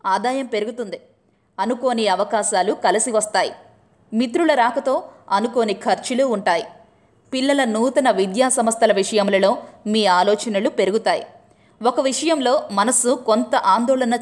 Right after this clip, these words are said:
చెందుతుంది. స్త్రీలు శుభ కార్యక్రమ విషయాలలో పాల్గొంటారు.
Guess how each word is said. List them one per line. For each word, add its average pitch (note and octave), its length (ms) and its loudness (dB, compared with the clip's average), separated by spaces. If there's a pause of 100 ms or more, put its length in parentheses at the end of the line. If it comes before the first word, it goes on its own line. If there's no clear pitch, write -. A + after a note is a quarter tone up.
చెందుతుంది. G3+ 460 -4 (400)
స్త్రీలు A#3+ 480 -2
శుభ A3+ 280 -2
కార్యక్రమ G3+ 560 0
విషయాలలో F#3+ 560 2
పాల్గొంటారు. G#3 720 0